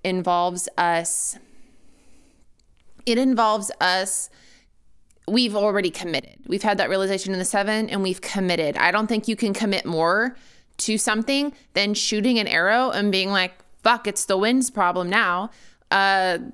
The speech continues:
'cause that's what you can do. You know, when you, s-, if you're a writer and you submit your poetry to a magazine and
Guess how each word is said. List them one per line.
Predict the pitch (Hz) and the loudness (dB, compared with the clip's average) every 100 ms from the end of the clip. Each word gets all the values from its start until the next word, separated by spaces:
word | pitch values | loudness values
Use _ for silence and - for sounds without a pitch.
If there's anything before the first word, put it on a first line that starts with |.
| - _ - - - _ - - - | -18 _ -20 -20 -20 _ -20 -20 -6
'cause | 226 | 0
that's | 196 208 | 0 0
what | 208 | -2
you | 220 196 | -2 -2
can | 196 | 0
do. | 170 226 175 151 | 2 2 2 0
You | 185 | 0
know, | 185 180 | 0 2
when | 185 185 | 0 0
you, | 190 185 185 180 | 0 0 0 -2
s-, | - - 180 | -2 -2 -2
if | 196 | 0
you're | 196 190 | 2 2
a | 190 | 4
writer | 175 208 185 | 2 2 2
and | 165 | 0
you | 175 | -2
submit | 170 175 170 175 | -2 -2 -2 -2
your | 180 | -4
poetry | 180 180 180 - 190 | 0 0 0 0 -2
to | 190 - | -2 -2
a | 180 | 0
magazine | 180 190 196 185 175 156 147 | 2 0 0 -4 -6 -4 -4
and | - 160 160 | -2 -4 -6